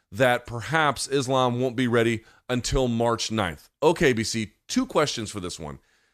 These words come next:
I did not see any reporting that what they were looking for was Islam versus Justin Gaethje. It does appear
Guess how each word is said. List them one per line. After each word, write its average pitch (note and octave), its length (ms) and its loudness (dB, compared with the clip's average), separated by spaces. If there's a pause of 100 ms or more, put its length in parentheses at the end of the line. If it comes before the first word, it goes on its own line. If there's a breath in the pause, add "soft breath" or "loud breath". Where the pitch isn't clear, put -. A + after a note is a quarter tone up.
(360)
I C#3 140 2
did C3 220 -2
not F#3+ 440 2
see C4 460 -2
any D3 220 2
reporting A2 600 0
that G#2+ 160 0
what C#3+ 160 0
they E3 120 2
were C#3+ 160 0
looking D#3+ 400 -2
for A2 340 2
was G#2+ 240 0
Islam B2 460 0
versus A2+ 260 -2
Justin G#2+ 400 -2
Gaethje. F2 380 -6
It G#2 200 -6
does C3+ 300 4
appear A2+ 680 2